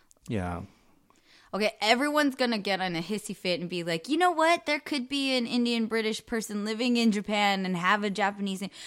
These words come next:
Speaker 2: Great, but, like, ninety-nine point nine percent of the rest of the co-, population that are ha-,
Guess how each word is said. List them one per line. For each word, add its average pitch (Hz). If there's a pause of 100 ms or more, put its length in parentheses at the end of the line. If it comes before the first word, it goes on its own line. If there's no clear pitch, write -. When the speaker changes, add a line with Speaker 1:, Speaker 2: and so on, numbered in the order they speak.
(240)
Speaker 2:
Great, 226
but, 196
like, 208
ninety-nine 226
point 208
nine 196
percent 196
of 185
the 185
rest 180
of -
the 180
co-, -
population 180
that 170
are -
ha-, -